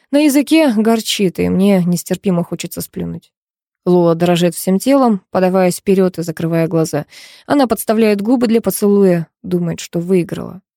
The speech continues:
что сегодня все будет по ее правилам. Но она забывает, что я не целую шлюх. Я их имею. "Давай, убедись, что у меня все в порядке", говорю, надавливая на ее плечи и заставляя опуститься на колени.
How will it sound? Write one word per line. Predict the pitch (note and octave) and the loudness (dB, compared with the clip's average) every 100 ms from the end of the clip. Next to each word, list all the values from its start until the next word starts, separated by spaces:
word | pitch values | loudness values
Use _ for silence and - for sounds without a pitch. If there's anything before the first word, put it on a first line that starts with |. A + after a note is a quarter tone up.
| _ _ | _ _
что | - - F3 F3 E3+ | -16 -8 -6 -6 -6
сегодня | - G3+ G3 F3+ E3+ _ _ | -2 0 0 0 -2 _ _
все | - - C4 C#4 A#3+ | -12 -2 2 4 4
будет | G3 G3 - | 2 0 -2
по | F3 | 0
ее | E3+ E3+ | 0 0
правилам. | D#3 D#3 D#3+ E3 - _ - | -4 -8 -10 -14 -20 _ -6
Но | E3+ | -2
она | E3 E3+ | -2 -2
забывает, | E3 E3 E3+ D#3+ - - | -4 -4 -4 -4 -8 -10
что | - - | -16 -10
я | D#3 | -6
не | D#3 | -4
целую | D#3+ F3 E3 D#3 | -4 -4 -4 -6
шлюх. | - - - _ _ _ | -10 -14 -18 _ _ _
Я | A#3 A3 | 0 2
их | G3 G#3+ | 2 2
имею. | G3+ D#3 C#3+ _ _ _ _ _ _ _ | 0 -2 -6 _ _ _ _ _ _ _
"Давай, | A#3+ D#4 D#4 D4 B3 | 0 0 2 2 4
убедись, | B3 D4+ D#4+ B3+ | 4 4 4 2
что | - G#3+ | 2 2
у | |
меня | G#3 G#3 G3 | 4 4 2
все | - | 2
в | G3 | 0
порядке", | - G#3 F3 D#3+ - D3+ _ _ _ _ _ - | 0 0 0 -2 -8 -8 _ _ _ _ _ -6
говорю, | E3+ D#3+ D#3+ | -2 0 0
надавливая | E3 E3 E3+ D#3 D#3+ E3 | 0 0 -2 -2 -2 -2
на | E3 | 0
ее | E3 D#3+ | -2 -2
плечи | A#3+ C4+ - | -2 -2 -2
и | E3 | -6
заставляя | E3+ - F3 G3+ F#3 | -6 -6 0 2 0
опуститься | - E3 - - E3 | -2 -8 -10 -8 -6
на | E3 | -6
колени. | D#3+ D3+ D3+ | -6 -6 -10